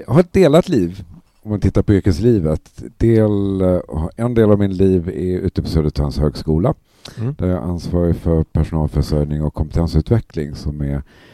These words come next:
Speaker 1: en kurs på personalvetarprogrammet.
Speaker 2: Mm.
Speaker 1: Och så undervisar jag också i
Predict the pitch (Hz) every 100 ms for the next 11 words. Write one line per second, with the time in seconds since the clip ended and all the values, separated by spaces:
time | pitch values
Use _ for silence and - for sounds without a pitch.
0 | - - 76 - 71 - - 78 76 73
1 | 78 73 69 69 104 117 95 - - -
2 | _ 107 131 - _ 76 78 76 73 78
3 | - 76 71 - 80 - 69 67